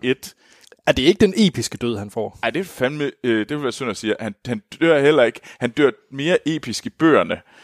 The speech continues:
Speaker 1: øh, hvor han, øh, hvad hedder det, hvor han egentlig, han bliver taget med til, øh, taget med fra The Wall, øh, og der dør han på en båd. Øh, her dør han bare
Speaker 2: Ja.
Speaker 1: i sin seng.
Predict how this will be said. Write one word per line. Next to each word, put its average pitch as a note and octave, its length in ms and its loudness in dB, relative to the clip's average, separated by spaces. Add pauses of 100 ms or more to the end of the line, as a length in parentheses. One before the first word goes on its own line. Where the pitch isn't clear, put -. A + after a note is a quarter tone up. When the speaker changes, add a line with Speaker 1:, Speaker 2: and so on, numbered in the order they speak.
(220)
Speaker 1:
øh, G#2 340 4
hvor G#2+ 260 4
han, G2 300 0
øh, F#2+ 240 2
hvad G2 100 -2
hedder F#2 340 0
det, F2+ 460 -4 (220)
hvor G#2+ 100 0
han A#2 120 -2
egentlig, G2 1120 -2 (360)
han A#2+ 160 -4
bliver B2+ 200 2
taget G#2 300 0
med A#2 240 2
til, G#2 320 -2 (140)
øh, F2+ 580 2 (200)
taget A2 220 -2
med A#2 180 4
fra B2+ 480 0
The A2+ 140 -8
Wall, G2+ 440 0 (480)
øh, G2 360 2 (440)
og - 140 -4
der B2+ 200 6 (180)
dør B2+ 140 0
han F#2+ 120 -8
på G#2 100 -16
en F2+ 180 -14
båd. C3 240 0 (240)
Øh, G2 200 -2
her C3+ 160 4
dør A#2+ 220 2
han F#2 120 -6
bare F#2+ 120 4
Speaker 2:
Ja. A#2+ 60 4
Speaker 1:
i D#3+ 40 0
sin G2 100 -10
seng. F#2 240 -4